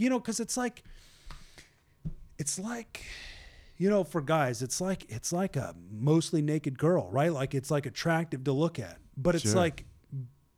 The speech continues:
Speaker 1: but in it is death. It's like if you got a package, you know, a present at your door, it's wrapped, it's, it looks beautiful, man. It looks huge. It looks like it holds what you want inside of it. And you open it up and it's this decomposing, like,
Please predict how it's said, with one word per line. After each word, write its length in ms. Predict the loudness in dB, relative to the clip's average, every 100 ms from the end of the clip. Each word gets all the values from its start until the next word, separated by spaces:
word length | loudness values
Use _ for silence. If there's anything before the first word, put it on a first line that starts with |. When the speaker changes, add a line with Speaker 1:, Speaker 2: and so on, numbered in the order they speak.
| _ _ 2
Speaker 1:
but 180 | 2 4
in 160 | 4
it 120 | 6 4
is 140 | -2
death. 520 | 4 6 6 0 -14 -6
It's 180 | -2 0
like 160 | 0
if 140 | 0 0
you 80 | 2
got 200 | 4 2
a 60 |
package, 720 | 0 -2 0 0 -2 -4 -6 -14 -20 -20 -20 -20 -20 -10
you 100 | 0
know, 120 | 2 2
a 100 | 4
present 420 | 6 6 4 4
at 140 | 2
your 60 | -2
door, 220 | -2 -2
it's 120 | -4 -8
wrapped, 480 | -4 -4 -4 -12
it's, 480 | -12 -8 -6 -6 -8 -10
it 220 | -8 2
looks 300 | 4 4 0
beautiful, 420 | 0 2 0 -4
man. 180 | -6 -4
It 60 |
looks 320 | 0 0 0 -2
huge. 300 | 0 0 0
It 140 | -4
looks 360 | 2 2 2 -6
like 180 | -6
it 80 | -8
holds 480 | -12 -2 0 2 -2
what 280 | -4 -4 -2
you 80 | -6
want 240 | -4 -6
inside 360 | -6 -8 -8 -8
of 100 | -12
it. 100 | -16 -16 -6
And 100 | -4
you 100 | -4
open 300 | 0 0 2
it 120 | 2 2
up 160 | 0
and 80 | -2
it's 140 | -6 -6
this 180 | -8
decomposing, 1120 | -6 2 4 4 0 0 0 2 2 2 -2 -4
like, 180 | -8